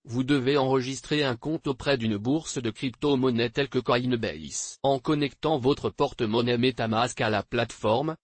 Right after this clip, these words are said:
vous pouvez obtenir votre nouvel Ethereum. Cependant, vous devrez attendre jusqu'à quinze jours avant de pouvoir envoyer votre Ethereum à MetaMask. Il est donc préférable de commencer plus tôt.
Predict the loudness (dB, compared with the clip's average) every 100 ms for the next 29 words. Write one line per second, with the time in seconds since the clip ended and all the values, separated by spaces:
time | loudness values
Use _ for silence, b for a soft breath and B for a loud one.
0 | _ -2 -2 -2 0 0 0 -2 -2 0
1 | 2 0 2 0 0 -2 2 4 4 2
2 | 0 0 2 0 -6 -14 -10 -6 -2 0
3 | 2 2 2 -4 _ -6 -2 0 0 0
4 | 0 0 2 2 2 0 -2 0 -2 0
5 | 0 0 -2 0 2 4 2 0 0 -2
6 | -4 -2 2 2 2 2 2 4 2 0
7 | -4 -4 -2 0 4 4 6 4 2 0
8 | -2 -2 -4 -6 -14 -14 -16 -6 0 2
9 | 4 2 2 -4 -4 -4 -2 0 0 2
10 | 0 0 -2 -2 0 -2 -4 -4 -6 -8
11 | -8